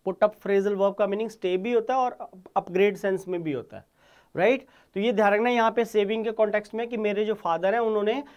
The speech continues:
पैसे को क्या किया, सेव किया है to buy the house, घर को खरीदने के लिए, ये बोलना चाह रहे हैं। Come to the question number third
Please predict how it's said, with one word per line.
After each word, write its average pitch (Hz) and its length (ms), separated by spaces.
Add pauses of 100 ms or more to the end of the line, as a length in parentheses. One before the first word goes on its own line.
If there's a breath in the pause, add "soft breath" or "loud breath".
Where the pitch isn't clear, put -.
(160 loud breath)
पैसे 175 300
को 196 140
क्या 190 160
किया, 208 200
सेव 185 320
किया 185 260
है 220 240
to 185 120
buy 165 280
the 190 160
house, 220 260 (340 soft breath)
घर 165 120
को 233 180
खरीदने 180 500
के 123 100
लिए, 107 240 (220)
ये 214 140
बोलना 143 320
चाह 131 160
रहे 107 120
हैं। 104 80 (420 soft breath)
Come 202 120
to 240 80
the 262 60
question 254 300
number 254 220
third 254 340